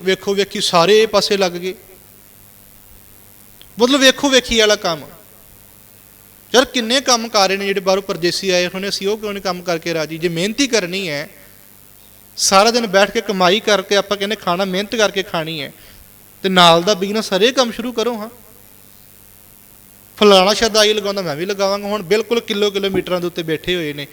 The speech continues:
ਤੇ ਮੈਂ ਗੱਲ ਕਰ ਰਿਹਾ ਸੀ, ਮੈਂ ਕਿਹਾ, "ਦੇਖੋ, ਆਹ ਹੈ ਸਾਡੀ ਮਾਨਸਿਕਤਾ ਡਿੱਗੀ ਹੋਈ।" ਫਿਰ ਅਸੀਂ ਕਹਿੰਦੇ, "ਲੋਕੀ, ਅ, ਸਿੱਖਾਂ ਦੀ ਮਦਦ ਨਹੀਂ ਕਰਦੇ।" ਨਾ, ਸਮਝ ਲਈਏ, ਫੈਸਲਾ ਲਈਏ, ਡਿਸੀਜਨ ਲੈਣਾ ਸਿੱਖੀਏ ਜ਼ਿੰਦਗੀ ਦੇ ਅੰਦਰ। ਵੇਖੋ ਵੇਖੀ ਵਾਲਾ ਕੰਮ ਨਾ ਕਰੀਏ,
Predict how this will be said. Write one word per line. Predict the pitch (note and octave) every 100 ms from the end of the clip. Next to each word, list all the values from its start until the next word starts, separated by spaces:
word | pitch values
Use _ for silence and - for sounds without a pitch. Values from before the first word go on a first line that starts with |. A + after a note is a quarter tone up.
| - -
ਤੇ | F#3+
ਮੈਂ | F#3
ਗੱਲ | F3 F3+ G3
ਕਰ | G3
ਰਿਹਾ | F#3
ਸੀ, | F#3
ਮੈਂ | G3
ਕਿਹਾ, | F#3+ F#3+
"ਦੇਖੋ, | F3+ - F#3
ਆਹ | F#3 G3+ F#3+
ਹੈ |
ਸਾਡੀ | F3+ F3 D#3
ਮਾਨਸਿਕਤਾ | E3 D#3 D3 D3+ C#3+ D3+
ਡਿੱਗੀ | C#3 C#3+ D#3+
ਹੋਈ।" | C#3+ A#2 - - - - - - - - - - - - - - - - - _ _
ਫਿਰ | F#3+
ਅਸੀਂ | F#3 G#3
ਕਹਿੰਦੇ, | G#3 A3
"ਲੋਕੀ, | G#3+ F#3 G#3 G3+ F3 G3
ਅ, | F3+ F3
ਸਿੱਖਾਂ | - G#3 - G3
ਦੀ | G3
ਮਦਦ | F#3 F3 F3
ਨਹੀਂ | F#3 F3+
ਕਰਦੇ।" | E3 D#3 D#3
ਨਾ, | C3+ A2+ - - - - - - - _ - - - - - - - - - - -
ਸਮਝ | - - C4+ D4
ਲਈਏ, | D#4 A#3 A#3+ B3+
ਫੈਸਲਾ | A#3 G#3 G3+ A3 A#3+
ਲਈਏ, | G#3 A3
ਡਿਸੀਜਨ | G#3 G#3+ G#3+ G3+ A3+
ਲੈਣਾ | G3+ F#3
ਸਿੱਖੀਏ | E3+ E3+ F#3 F3
ਜ਼ਿੰਦਗੀ | D#3+ D3 D3
ਦੇ | C#3+
ਅੰਦਰ। | D3 E3+
ਵੇਖੋ | F#3+ F#3+ A#3
ਵੇਖੀ | A#3 A3+ A3+
ਵਾਲਾ | A3
ਕੰਮ | A3 F#3 F3+
ਨਾ | C#3+
ਕਰੀਏ, | C3+ C3 B2